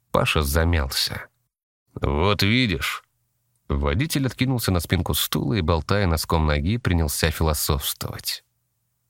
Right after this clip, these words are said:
Был такой писатель Достоевский. Ты про него, конечно, слышал, но вряд ли что-то читал. Вот он писал, что если Бога нет, то всё можно. И главное, трусливенько так,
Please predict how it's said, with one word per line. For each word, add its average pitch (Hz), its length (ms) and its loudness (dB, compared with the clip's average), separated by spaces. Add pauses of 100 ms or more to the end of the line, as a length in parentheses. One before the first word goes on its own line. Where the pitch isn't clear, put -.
(260)
Был 165 360 0
такой 98 320 2
писатель 82 640 0 (340)
Достоевский. 80 960 0 (720)
Ты 180 220 2
про 87 180 4
него, 104 240 4
конечно, 87 380 2
слышал, 82 420 -2
но 69 400 -2 (500)
вряд 87 380 4
ли 80 80 2
что-то 73 300 0
читал. - 520 -2 (760)
Вот 76 280 0
он 104 140 4
писал, 73 540 -2
что - 220 -4
если 85 340 2
Бога 78 420 2
нет, 104 340 0 (580)
то 92 160 6
всё 101 300 2
можно. 82 600 -2 (640)
И 78 100 2
главное, 127 400 4
трусливенько 101 800 0
так, - 360 -8